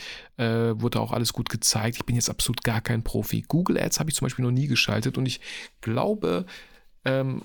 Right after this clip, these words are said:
und das basiert jetzt nicht auf alles, auf krassem Fundament, was ich jetzt hier dazu erzähle. Da dürft ihr auch gerne selber ein bisschen recherchieren und euch schlau machen. Aber Google Ads,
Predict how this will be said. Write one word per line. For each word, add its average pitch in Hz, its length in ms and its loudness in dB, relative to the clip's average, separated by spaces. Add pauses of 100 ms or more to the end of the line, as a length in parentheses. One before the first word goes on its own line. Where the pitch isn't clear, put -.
(180)
und 123 200 0
das - 260 0
basiert 123 460 0
jetzt 127 160 0
nicht 131 220 0
auf 123 300 0
alles, 123 360 2
auf - 200 -2
krassem 120 340 2
Fundament, 117 440 0
was 110 140 0
ich 107 100 -4
jetzt 107 160 0
hier 107 500 0
dazu 117 380 2
erzähle. 117 540 2 (420)
Da 107 340 0
dürft 113 340 -2
ihr 117 100 4
auch 110 100 -2
gerne 117 220 2
selber 117 220 2
ein 113 80 2
bisschen 113 300 0
recherchieren 110 640 2
und 110 120 0
euch 110 120 0
schlau 107 220 2
machen. 117 320 0 (440)
Aber 117 280 2
Google 160 300 4
Ads, 139 340 2